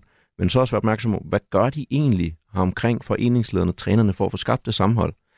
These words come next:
Noget af det andet, vi kan se er vigtigt i forhold til at få ændret motivation, det er udvikling. Man føler sig dygtig,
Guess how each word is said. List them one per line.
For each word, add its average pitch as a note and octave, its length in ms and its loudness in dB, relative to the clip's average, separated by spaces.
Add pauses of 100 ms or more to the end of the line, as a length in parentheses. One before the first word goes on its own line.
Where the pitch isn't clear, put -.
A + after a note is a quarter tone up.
(280)
Noget G2+ 80 4
af G2+ 40 4
det G#2 160 4
andet, B2 180 2
vi A2+ 60 0
kan G#2 100 0
se - 160 2
er - 40 4
vigtigt G2+ 340 0
i F2+ 40 -2
forhold G2+ 220 0
til - 80 -2
at F#2+ 40 0
få F#2+ 100 -2
ændret G#2+ 180 4
motivation, F#2+ 560 2 (140)
det G2 80 2
er G2+ 220 2
udvikling. G#2 540 2
Man F#2 160 0
føler B2+ 300 2
sig - 200 -4
dygtig, A2+ 300 0